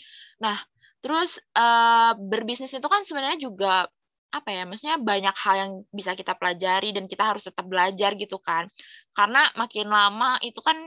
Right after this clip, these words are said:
eh, pelaku-pelaku bisnis itu yang lainnya, pesaing-pesaing kita tuh kayak semakin hari juga semakin kreatif. Nah, kita juga, em, harus nggak mau kalah <laughs> nih, harus juga punya rasa ingin belajar yang lebih banyak lagi. Jadi,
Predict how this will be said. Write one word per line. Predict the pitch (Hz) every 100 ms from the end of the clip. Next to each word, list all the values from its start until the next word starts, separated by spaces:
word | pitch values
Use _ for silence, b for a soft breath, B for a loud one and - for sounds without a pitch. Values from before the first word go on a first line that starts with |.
| 285
eh, | _ - 220 214 214 214 208
pelaku-pelaku | 220 214 214 208 208 208
bisnis | 196 - 226
itu | 214 311 311 - _ _ b b b _ _ _ -
yang | 226 220
lainnya, | 214 208 240 277 311
pesaing-pesaing | - 226 214 - 208 208
kita | 220
tuh | 330 339 - -
kayak | 220
semakin | 208 214 208
hari | 214
juga | 262 202 214
semakin | 202 190 185
kreatif. | 190 196 - 208 190
Nah, | 190
kita | - 247 247
juga, | 220 196 185 _ b - - _ _
em, | 208 208 202 196 196 190 190 190 185 214
harus | 226 226 240 226
nggak | 214
mau | 226
kalah | 233 285 320
<laughs> | 302 277
nih, | 277 262
harus | 214 214 -
juga | 208 190 202 - B B B _ _
punya | - 240 240 233
rasa | 226 254 -
ingin | 220 226 220
belajar | 202 202 214 208
yang | 214 208
lebih | 196 202 180
banyak | 185 190 202
lagi. | 185 190 180 196 185 -
Jadi, | 175 226